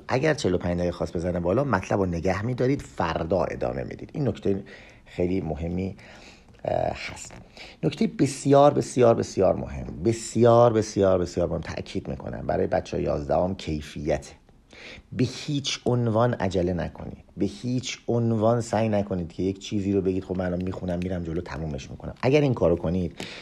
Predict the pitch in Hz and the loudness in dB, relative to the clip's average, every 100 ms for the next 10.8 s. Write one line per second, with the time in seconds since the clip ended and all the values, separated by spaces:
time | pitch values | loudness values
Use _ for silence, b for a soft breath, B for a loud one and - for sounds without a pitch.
0 | B 135 135 104 95 98 110 127 120 98 | B 0 0 -2 0 2 4 6 4 2
1 | - 76 71 76 73 B B B B - | 0 -4 -2 -6 -6 B B B B -4
2 | 127 113 - - 104 120 127 135 131 117 | 0 0 -2 -6 0 6 8 8 6 8
3 | 117 113 - 80 78 76 73 76 71 80 | 8 6 2 2 2 0 -4 -8 -6 -6
4 | 82 76 80 85 101 95 85 80 82 80 | -6 -2 0 0 -2 -2 -6 -2 -2 -2
5 | - - 98 85 85 80 87 76 82 85 | -4 -4 -2 2 0 0 -4 -4 -4 -4
6 | 85 - 120 - B B B B 104 107 | -4 -2 -2 -4 B B B B 0 2
7 | 110 98 104 123 135 107 101 104 110 107 | 2 2 4 6 4 6 4 6 4 0
8 | - 98 120 117 - 104 - 107 113 - | 2 2 2 -2 -4 -4 0 2 2 2
9 | 127 123 120 110 - 90 92 85 101 98 | 0 2 4 4 4 2 2 4 2 2
10 | 87 95 78 53 - - 57 | -4 -2 -2 -2 -4 -8 -6